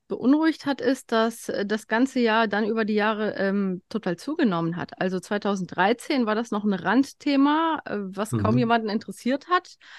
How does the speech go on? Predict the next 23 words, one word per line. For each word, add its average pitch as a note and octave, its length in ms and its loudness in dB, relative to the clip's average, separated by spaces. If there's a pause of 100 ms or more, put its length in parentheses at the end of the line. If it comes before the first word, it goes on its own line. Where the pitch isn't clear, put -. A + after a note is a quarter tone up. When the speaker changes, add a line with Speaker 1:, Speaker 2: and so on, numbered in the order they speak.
(160)
Speaker 1:
Und A3 220 -2
dann, B3+ 280 4
äh, G#3 320 -4
war A3 100 4
meine A3+ 260 6
Beobachtung, B3 600 2
dass A3 200 -4
das A#3 220 -6
Ganze A#3+ 320 -4
sich A#3 220 -6
ja A3+ 100 2
dann A3 200 -2
auch G#3 200 -2
als - 360 -2
These C4 580 2
doch G#3+ 260 -4
deutlich B3+ 380 -2
verbreitet A3 640 -2
hat, F3+ 160 -2
dass G3 140 -4
zum A3 120 -2
Beispiel G#3+ 400 -4
auch G#3 320 0